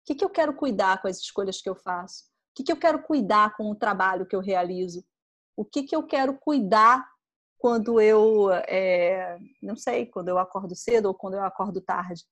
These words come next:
né? Então, se a gente per-, se perguntar o que que a gente quer cuidar, é, a transformação pra essa economia regenerativa vai, vai, vai se dar naturalmente,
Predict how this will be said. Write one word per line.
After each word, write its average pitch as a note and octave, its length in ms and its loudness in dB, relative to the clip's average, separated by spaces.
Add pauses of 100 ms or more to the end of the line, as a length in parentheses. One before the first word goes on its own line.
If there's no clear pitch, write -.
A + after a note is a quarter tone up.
(160)
né? G#3+ 220 -6 (360)
Então, A#3+ 120 -6
se A#3+ 100 -2
a B3+ 40 2
gente C#4+ 200 -4
per-, C#4+ 340 -2
se - 180 -8
perguntar C4+ 480 0
o G#3 60 -2
que A3+ 120 -16
que C4+ 80 -4
a - 20 0
gente C4+ 240 -2
quer A3+ 260 -2
cuidar, G3 600 4 (800)
é, F3 480 2
a G#3 120 6
transformação A#3 920 -4
pra F#3+ 140 -2
essa G3 320 -4
economia A#3 600 0
regenerativa B3 800 -2
vai, B3 160 -4 (100)
vai, A#3 380 -2
vai A3 160 0
se A3+ 160 -8
dar G#3 300 -2
naturalmente, G#3+ 760 -6